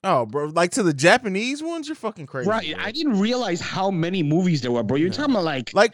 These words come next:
Speaker 2: maybe
Speaker 1: liter-,
Speaker 2: a hundred.
Speaker 1: literally, like, I think even though we don't get, we, they don't get promoted over here, I think, like, over in Japan, like,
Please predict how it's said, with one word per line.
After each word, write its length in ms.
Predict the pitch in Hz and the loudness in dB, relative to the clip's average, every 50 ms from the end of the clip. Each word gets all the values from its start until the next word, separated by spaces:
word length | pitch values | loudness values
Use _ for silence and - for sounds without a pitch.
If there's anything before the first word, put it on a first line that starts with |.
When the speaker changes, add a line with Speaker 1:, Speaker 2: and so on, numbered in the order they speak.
| - | -4
Speaker 2:
maybe 380 | 196 185 185 123 156 190 208 254 | -12 -6 -2 -2 -2 0 2 2
Speaker 1:
liter-, 160 | 330 359 294 | 2 2 0
Speaker 2:
a 20 | |
hundred. 380 | 262 - 214 226 175 147 - 214 | -2 -2 -2 -2 -2 -2 -2 -2
Speaker 1:
literally, 400 | 254 285 349 349 311 262 214 202 | 0 0 0 -2 -2 -4 -4 -2
like, 260 | 202 214 214 202 - - _ _ - - - 80 | 4 4 4 4 4 -2 _ _ -20 -20 -12 -4
I 120 | 113 185 | -4 -4
think 260 | 196 - 247 262 - - | -4 -2 -6 -8 -6 -4
even 280 | 214 254 262 294 262 | -4 -4 -4 -2 -4
though 160 | 240 240 233 | -2 -2 -2
we 220 | 220 190 175 190 214 | -2 -2 -4 -6 0
don't 280 | 202 208 202 190 170 | 0 0 0 0 0
get, 240 | 156 165 180 156 131 | 0 0 0 0 -2
we, 160 | - 170 185 | -4 -4 -4
they 280 | 185 - - 147 160 180 | -4 -4 2 4 4 4
don't 220 | 175 202 202 196 | 4 2 -2 0
get 140 | 175 185 180 | -2 -4 -4
promoted 420 | - 180 147 143 147 180 196 196 185 | -4 -4 -2 0 0 0 0 0 0
over 240 | 175 165 147 147 | 0 0 0 -2
here, 360 | 156 180 196 202 196 190 180 - _ _ _ _ _ _ _ _ | -2 -2 -2 -2 -4 -4 -8 -10 _ _ _ _ _ _ _ _
I 80 | - 160 | -6 -6
think, 320 | - - 233 277 294 - _ _ _ _ | -4 -4 -6 -6 -6 -8 _ _ _ _
like, 220 | 175 170 165 - | 0 0 0 0
over 260 | - 202 208 190 202 202 | 0 -2 -2 0 -2 -4
in 200 | 180 160 143 131 | -4 -4 -4 -4
Japan, 500 | 139 131 - 165 180 214 247 262 240 220 | -6 -2 0 0 0 0 -2 -4 -2 0
like, 240 | 196 170 - - | 0 0 0 -4